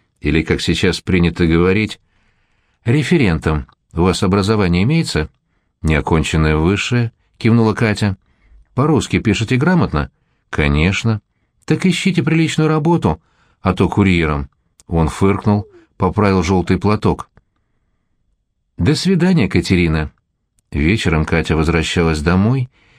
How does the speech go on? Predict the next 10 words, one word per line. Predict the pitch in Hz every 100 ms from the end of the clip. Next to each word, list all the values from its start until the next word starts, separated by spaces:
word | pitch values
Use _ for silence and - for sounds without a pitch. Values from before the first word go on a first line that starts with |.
| _ -
и | 127
из | 131
головы | 113 131 151 170
у | 113
неё | 82 78 71 -
не | 98
выходили | 104 101 113 117 101
слова | - 113 127 127 - _ _
нового | 117 127 110 107
знакомого. | 98 127 127 98 80 73 71